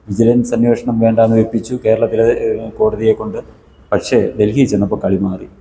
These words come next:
അന്വേഷണം നടത്താം, ഏഹ്, ഇവരുടെ അന്വേഷണവുമായിട്ട് മുന്നോട്ട് പോകാമെന്ന് കോടതിയുടെ ഉത്തരവ് വന്നു. അതോടുകൂടി പിണറായി വിജയൻ്റെ മകളെ, ഏഹ്, പ്രതി ചേർക്കുകയും ചെയ്തു. അത് അദ്ദേഹത്തിന് ഇതിനകത്തിൽ പങ്കുണ്ട്. മകളെ വെച്ചിട്ട്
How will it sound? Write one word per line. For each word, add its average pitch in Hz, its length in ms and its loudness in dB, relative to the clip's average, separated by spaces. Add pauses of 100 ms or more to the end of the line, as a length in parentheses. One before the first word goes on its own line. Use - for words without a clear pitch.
(880)
അന്വേഷണം 104 420 2
നടത്താം, 101 360 0 (180)
ഏഹ്, 101 500 -2
ഇവരുടെ 104 260 0
അന്വേഷണവുമായിട്ട് 104 540 0
മുന്നോട്ട് 101 300 -4
പോകാമെന്ന് 95 340 -4
കോടതിയുടെ 95 380 -6
ഉത്തരവ് 104 320 0
വന്നു. 101 220 -4 (580)
അതോടുകൂടി 101 600 2 (340)
പിണറായി 104 440 0
വിജയൻ്റെ 101 320 0
മകളെ, 101 360 -4 (1400)
ഏഹ്, 104 300 4
പ്രതി 98 300 2
ചേർക്കുകയും 101 440 2
ചെയ്തു. 92 240 -4 (320)
അത് 113 140 0
അദ്ദേഹത്തിന് 127 500 2 (360)
ഇതിനകത്തിൽ 127 380 0
പങ്കുണ്ട്. 113 440 -4 (640)
മകളെ 117 320 2
വെച്ചിട്ട് - 500 -2